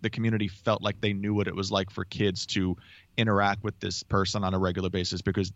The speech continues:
that's, that's the unique part of the relationship. So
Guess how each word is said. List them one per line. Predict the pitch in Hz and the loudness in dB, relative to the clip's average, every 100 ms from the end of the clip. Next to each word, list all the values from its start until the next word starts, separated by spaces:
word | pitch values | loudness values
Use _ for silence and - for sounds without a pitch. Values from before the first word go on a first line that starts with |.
| - | 2
that's, | 104 101 - - - _ - | 2 2 -4 -12 -16 _ 0
that's | 104 104 | 0 0
the | - 101 | -2 -2
unique | 101 98 98 98 | -2 -2 -4 -6
part | - 95 | -2 -2
of | 92 | -2
the | 87 | -2
relationship. | 85 87 90 87 87 78 - 78 | -2 -2 -4 -4 -6 -6 -8 -6
So | - 107 95 | 0 2 2